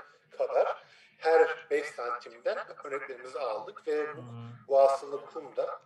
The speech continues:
Speaker 1: farklı, farklı şeyler yapıp, işlemler yapıp mikroorganizmaları görüntülemeye çalıştık.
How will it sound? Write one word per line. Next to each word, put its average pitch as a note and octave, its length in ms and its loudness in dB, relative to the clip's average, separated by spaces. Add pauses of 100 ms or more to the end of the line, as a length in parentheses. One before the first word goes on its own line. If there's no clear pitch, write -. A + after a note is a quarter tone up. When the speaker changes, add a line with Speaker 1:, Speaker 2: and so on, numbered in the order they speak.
(420)
Speaker 1:
farklı, D#3 640 0 (440)
farklı C3+ 320 4
şeyler C#3+ 440 0
yapıp, - 320 -6 (200)
işlemler C3 520 -2
yapıp - 500 -10
mikroorganizmaları B2+ 840 -2
görüntülemeye B2+ 600 -8
çalıştık. D3 480 -4